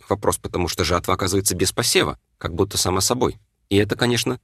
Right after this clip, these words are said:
наводит на мысль, что здесь перед нами влияние христианства, что это нечто вроде христианского рая.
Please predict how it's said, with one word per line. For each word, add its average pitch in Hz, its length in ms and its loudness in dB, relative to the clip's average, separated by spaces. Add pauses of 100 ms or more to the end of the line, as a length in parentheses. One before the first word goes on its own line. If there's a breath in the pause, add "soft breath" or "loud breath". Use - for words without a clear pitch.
наводит 101 400 2
на 95 80 4
мысль, 131 240 2
что 101 200 -2
здесь 110 280 2
перед 131 200 0
нами 131 400 0
влияние 101 440 2
христианства, - 640 -4
что - 200 -8
это 110 200 2
нечто 101 320 2
вроде 92 240 0
христианского 87 600 -2
рая. 82 300 -4